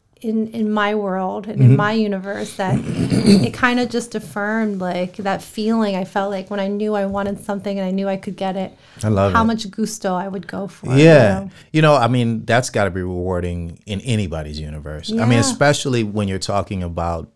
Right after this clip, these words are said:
Speaker 2: being able to put yourself in front of a camera as well, right? It's not just like, you know, you had these affirmations and you accomplished something on paper or
Speaker 1: Yeah.
Speaker 2: something like that. It's like,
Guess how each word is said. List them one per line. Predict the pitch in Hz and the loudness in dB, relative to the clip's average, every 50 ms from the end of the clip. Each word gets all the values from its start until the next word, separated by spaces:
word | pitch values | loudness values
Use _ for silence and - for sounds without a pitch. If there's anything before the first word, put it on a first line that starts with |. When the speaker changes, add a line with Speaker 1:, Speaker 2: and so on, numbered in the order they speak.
| _ | _
Speaker 2:
being | - 101 101 98 | -4 -2 -2 0
able | 98 92 92 | 0 -2 -4
to | 87 | -6
put | - - 95 - - | -6 -8 -8 -8 -6
yourself | 85 - - 101 98 90 - | -8 -6 -4 -4 -4 -4 -6
in | - 92 85 | -6 -10 -10
front | - - 95 98 92 | -6 -4 -4 -4 -4
of | 76 | -4
a | 78 | -8
camera | - - 101 143 185 175 - 58 53 | -14 -12 -8 -6 -6 -6 -6 -8 -10
as | 64 73 85 | -10 -10 -6
well, | 101 120 110 95 | -2 0 0 2
right? | 82 101 107 110 | 2 2 2 2
It's | 107 123 117 - - | 2 -2 -6 -6 -4
not | - 143 160 156 117 - | -2 0 0 0 -2 -4
just | 101 113 110 98 - | -6 -6 -6 -6 -6
like, | - 107 101 98 98 - _ - - - - - - - - - | -6 -6 -6 -6 -8 -10 _ -20 -20 -20 -20 -20 -20 -18 -8 -2
you | 117 110 | 2 2
know, | 107 101 95 92 90 90 90 82 - | 2 2 2 0 -2 -4 -6 -8 -10
you | - - - - 98 104 104 101 98 | -16 -20 -20 -16 -14 -10 -6 -4 -2
had | 92 113 110 107 | 0 0 0 0
these | - 104 90 | -2 -2 -2
affirmations | 98 95 90 - - 95 95 95 95 92 - - 95 90 87 82 80 - - _ - | -2 -2 -2 -4 -6 -8 -6 -4 -4 -4 -4 -4 -6 -4 -4 -4 -6 -8 -12 _ -12
and | 101 101 95 90 90 87 87 87 87 85 80 | -8 -6 -4 -4 -4 -4 -4 -6 -6 -6 -8
you | - - 104 92 90 | -8 -6 -6 -4 -4
accomplished | 85 - - 104 101 101 98 - 90 87 - - - - | -6 -4 -2 -2 -2 -2 -2 -2 -4 -4 -2 -4 -6 -6
something | - - - 104 92 82 - - 90 87 85 87 85 - | -6 -4 -2 -2 -2 -4 -4 -6 -6 -6 -6 -8 -6 -2
on | 107 101 87 82 | -2 -2 -2 -4
paper | - - - 107 104 - 87 82 80 78 - - - | -10 -8 -6 -6 -6 -6 -8 -10 -10 -10 -12 -10 -8
or | 101 92 90 | -4 -4 -2
Speaker 1:
Yeah. | 95 | 0
Speaker 2:
something | 117 110 92 104 101 | 0 0 0 0 0
like | 92 92 90 87 - | 0 0 -2 -4 -2
that. | 104 95 92 87 90 | -2 0 0 0 -2
It's | 98 98 - | -4 -4 -2
like, | 98 95 90 85 - | -2 -2 -4 -4 -10